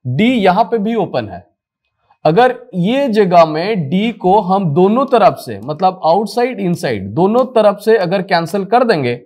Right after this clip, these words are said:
तब ये जगह डी के लिए फिक्स हो जाएगा। यहां पे डी है, इनसाइड नहीं हो सकता है because we have to place A over here in the left part of D।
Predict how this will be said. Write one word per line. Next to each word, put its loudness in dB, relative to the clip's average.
तब 0
ये 4
जगह 2
डी -4
के -6
लिए 2
फिक्स -6
हो -2
जाएगा। -8
यहां 4
पे 0
डी -2
है, -2
इनसाइड 0
नहीं 4
हो 2
सकता 2
है 0
because -2
we -2
have -2
to -2
place 0
A 2
over 4
here 2
in -2
the 0
left 2
part 2
of -4
D। -4